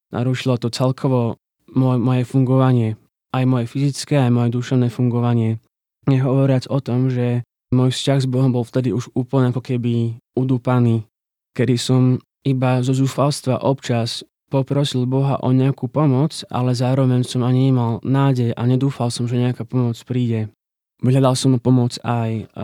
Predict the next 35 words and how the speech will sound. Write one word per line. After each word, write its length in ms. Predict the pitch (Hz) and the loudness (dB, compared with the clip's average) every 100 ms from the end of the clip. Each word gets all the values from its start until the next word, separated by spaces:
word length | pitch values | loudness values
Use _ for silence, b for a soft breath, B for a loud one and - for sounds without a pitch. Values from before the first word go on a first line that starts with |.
| 113 110 | -8 -6
sekulárneho 640 | 131 120 131 127 123 123 117 | -6 -2 0 2 2 2 0
psychológa 800 | 92 110 120 117 110 113 107 110 _ _ | -4 -2 0 2 2 0 0 -2 _ _
alebo 300 | 120 117 117 | -2 0 0
aj 80 | 117 | 0
kresťanského 560 | 123 - 123 - 131 120 | 0 0 0 0 0 0
poradcu. 540 | 101 113 117 - 156 - _ _ - | -2 -4 -4 0 -2 -2 _ _ -4
Dokonca 340 | - 131 120 123 | -2 0 0 0
som 60 | |
sa 100 | 123 | -2
častokrát 400 | 131 - 123 127 120 | -2 -2 -2 0 2
rozprával 500 | 120 - 127 123 117 113 | 0 0 0 2 2 -2
aj 80 | |
s 80 | - | -4
kresťanmi 800 | - 123 - 127 135 117 113 - - | -4 -4 -2 0 2 2 2 -2 -6
a 80 | 110 120 _ 120 | -8 -8 _ -2
nejakými 500 | 120 120 - 127 117 | 0 0 0 2 2
vtedy 320 | 120 120 120 | -2 -2 -2
ešte 320 | - - 117 - _ _ _ - | -4 -6 -6 -8 _ _ _ -6
ľuďmi, 320 | 120 139 131 | 0 2 2
ktorých 240 | 117 123 127 | 0 0 0
som 160 | 127 | 2
nemal 240 | 139 127 - | 4 4 0
ako 320 | 120 127 117 | -2 -2 0
blízkych 400 | 131 131 127 - | -2 -2 -6 -6
priateľov, 720 | - 123 - 139 127 131 151 _ _ _ | -4 -4 0 0 2 2 -2 _ _ _
o 120 | - - | -8 -4
tom, 160 | 117 | -2
čo 160 | 123 127 | 0 -2
treba 320 | 135 123 117 | -2 0 2
robiť, 400 | 123 117 113 - | 0 0 -2 -4
ale 160 | 117 117 | -2 2
názory 480 | 120 127 131 131 127 | 2 2 2 0 -2
sa 320 | - 117 117 - _ | -2 -4 -4 -8 _
mnohokrát 560 | 117 131 131 127 120 113 | -2 0 2 0 -2 0
rozchádzali 880 | 117 117 - 120 113 120 117 113 | 0 -2 -4 -4 0 0 2 0